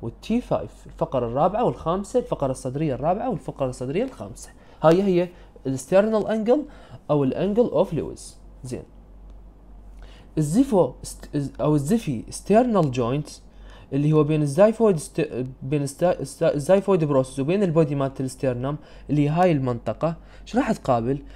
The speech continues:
نجي نشوف ايش تقابل. راح تقابل الفقرة التاسعة. اوكي، راح تفاق-، تقابل الفقرة التاسعة. فهسه عرفنا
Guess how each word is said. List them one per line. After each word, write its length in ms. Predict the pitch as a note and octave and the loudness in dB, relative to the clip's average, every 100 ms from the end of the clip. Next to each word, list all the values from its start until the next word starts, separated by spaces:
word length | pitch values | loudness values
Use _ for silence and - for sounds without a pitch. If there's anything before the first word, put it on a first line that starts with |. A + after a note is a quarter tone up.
| - - | -12 -2
نجي 200 | G3 D3 | 0 0
نشوف 240 | C3+ D#3+ | -2 -4
ايش 100 | C#3+ | -4
تقابل. 500 | F3 - C#3+ C3 C3+ C3 - - - - - - - - | -6 0 2 4 2 -2 -16 -20 -20 -20 -20 -20 -20 -14
راح 160 | B2 B2 | -10 -10
تقابل 580 | - - G3+ A3 D4 D4 - - - - | -8 0 2 4 4 0 -4 -20 -20 -8
الفقرة 580 | C3 - E3 D3+ C#3+ D3 | -6 -2 0 2 2 2
التاسعة. 960 | E3 - C#3 A#2 - - A#2+ A#2 A#2 A#2 - - - - | -4 -4 -2 -2 -4 -6 -4 -4 -6 -10 -16 -20 -20 -14
اوكي، 220 | A#2+ C#3 D#3 | -8 -4 -4
راح 120 | A2+ | -4
تفاق-، 420 | - C#3 - - | 0 0 0 -14
تقابل 420 | B2 - C#3 A#2 | -8 -2 -2 -2
الفقرة 380 | A#2 - D#3 A3 | -6 -6 0 0
التاسعة. 500 | B3+ - - - - - - - - - - | 0 -8 -10 -14 -20 -20 -20 -20 -20 -20 -10
فهسه 320 | C#3 D3 D3+ | -6 -4 -2
عرفنا 420 | A#2 D#3 D#3 G3+ | -2 -2 -2 -6